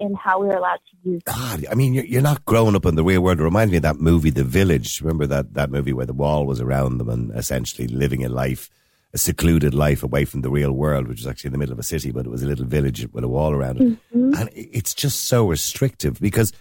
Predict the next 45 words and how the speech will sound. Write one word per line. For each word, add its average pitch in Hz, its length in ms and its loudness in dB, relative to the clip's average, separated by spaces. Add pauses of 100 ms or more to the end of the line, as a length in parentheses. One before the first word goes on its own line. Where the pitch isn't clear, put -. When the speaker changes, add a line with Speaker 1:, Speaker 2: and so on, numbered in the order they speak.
(380)
Speaker 2:
you're 113 120 2
not 147 200 2
prepared 110 460 4
for - 140 -2
the 65 100 0
real 55 220 -2
world. 50 480 -6 (420)
You 98 160 0
know 98 60 6
what 95 60 6
I - 20 6
mean? 90 120 4
'Cause 82 120 0
the 98 80 0
real 117 160 6
world 110 220 4
is 82 80 2
Speaker 1:
Right. 76 40 0
Speaker 2:
very 101 220 4
different 78 320 -2
to 69 60 -2
what 69 180 0
you 95 120 6
were 107 140 6
living, 60 380 -2 (440)
you 90 140 2
know, 78 100 2
although 107 580 2
quite 98 280 0
Speaker 1:
Yeah. 185 160 0 (340)
Speaker 2:
innocent 147 440 2
in 143 100 2
some 123 200 2
sense, 90 580 0
uh, 76 160 0
very 90 180 4
patriarchal, 82 640 2
obviously, 65 420 0 (360)
quite 90 180 2
innocent, 87 460 0
and, 85 180 -2
and, 85 460 -2
uh, 82 200 -2
obviously 85 420 0
women 82 520 2